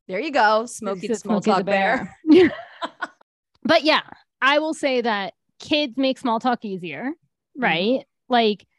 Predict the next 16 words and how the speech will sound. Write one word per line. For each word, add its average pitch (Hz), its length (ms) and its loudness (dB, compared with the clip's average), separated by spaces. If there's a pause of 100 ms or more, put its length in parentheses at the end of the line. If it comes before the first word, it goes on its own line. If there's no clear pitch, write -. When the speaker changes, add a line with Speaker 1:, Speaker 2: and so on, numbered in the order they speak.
(260)
Speaker 2:
'cause 294 180 2
you 330 80 -2
just 392 200 -4
dive 359 240 0
right 370 140 -4
into 359 220 -4
the 349 100 -6
conversation, 339 960 -8 (340)
you 226 120 -8
know? 214 300 0
It's 233 160 -2
not 254 120 0
like 240 160 -4
this 254 200 -6
transactional 233 840 -2
piece. - 380 -16